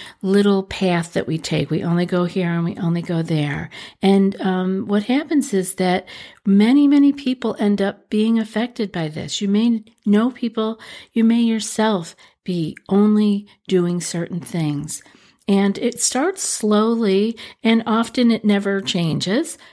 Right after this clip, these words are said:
but sometimes we keep getting smaller and smaller, isolating ourselves more and more. So I really hope that since the internet is such a big part of our lives, that you will use your screens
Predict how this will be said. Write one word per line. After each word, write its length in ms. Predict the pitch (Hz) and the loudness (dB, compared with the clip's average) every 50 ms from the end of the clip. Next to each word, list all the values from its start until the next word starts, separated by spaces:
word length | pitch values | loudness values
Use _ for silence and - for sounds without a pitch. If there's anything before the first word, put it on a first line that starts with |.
| _ _ | _ _
but 180 | - 254 254 247 | -6 -6 -2 0
sometimes 720 | - - 262 285 359 381 370 254 226 196 202 202 202 - | 0 2 2 2 0 -2 -4 -2 0 0 2 0 0 -2
we 120 | - 208 196 | -4 -4 -4
keep 540 | - - - - 240 240 240 240 240 - _ - _ _ _ _ | -6 -10 -6 -2 0 0 0 -2 -6 -12 _ -20 _ _ _ _
getting 360 | - 196 196 190 190 190 185 | 2 2 4 4 2 0 -2
smaller 640 | 196 - - - 196 185 185 180 185 180 185 196 202 | -4 -4 -2 -2 0 0 0 0 0 0 -2 -2 -4
and 240 | - 320 214 208 | -4 -2 -2 -2
smaller, 540 | 208 - 190 175 170 165 165 165 165 - - - | 0 0 -2 0 0 0 0 0 0 -2 -2 -2
isolating 640 | 214 233 262 254 - - 269 262 262 247 233 220 208 | 0 0 0 0 -2 -2 0 2 2 4 4 2 2
ourselves 640 | 196 196 190 - - - 175 170 170 170 - - - | 0 0 -2 -6 -6 -4 -2 -2 -2 -4 -6 -6 -4
more 320 | 185 180 180 180 180 196 - - | -2 0 0 0 -2 -4 -4 -2
and 180 | 196 180 175 | -2 0 0
more. 380 | 170 165 165 156 156 147 147 - - - - - - | 0 0 0 0 -2 -4 -8 -12 -14 -18 -18 -18 -14
So 220 | - - - 208 - - | -8 -4 -2 -2 -2 -2
I 180 | 254 269 320 | -2 0 0
really 340 | 339 330 285 233 214 214 208 | 0 0 2 2 2 2 0
hope 360 | 202 - 196 170 - - - | 0 0 -2 -2 -2 -4 -6
that 160 | - 165 - | -6 -6 -6
since 280 | - - 269 302 302 - | -2 0 0 0 0 0
the 240 | - 214 180 170 170 - - - - _ | 0 2 2 2 0 -6 -14 -20 -16 _
internet 480 | - 226 233 220 208 185 170 165 - - | 2 4 4 6 4 4 2 0 0 -2
is 100 | 175 165 | -4 -4
such 220 | - 214 208 208 | -2 -4 -4 -4
a 60 | 214 208 | -4 -2
big 220 | - 185 180 - | -2 -4 -4 -4
part 220 | - 170 165 165 | -4 -2 -2 -2
of 100 | 165 165 | -2 -2
our 140 | 175 160 160 | -4 -4 -4
lives, 300 | 156 160 156 160 160 - - | -2 -2 -2 -4 -4 -4 -6
that 140 | 208 - | -4 -2
you 160 | 226 233 254 262 | -2 -2 0 0
will 140 | 262 254 | 0 -2
use 360 | 247 233 254 269 269 254 - - | -2 -2 0 -2 -2 -2 -2 -2
your 100 | 214 208 | -2 -2
screens 640 | 208 - - - 185 170 170 170 165 165 165 | -2 -6 -8 -6 -4 -2 0 0 0 -2 -2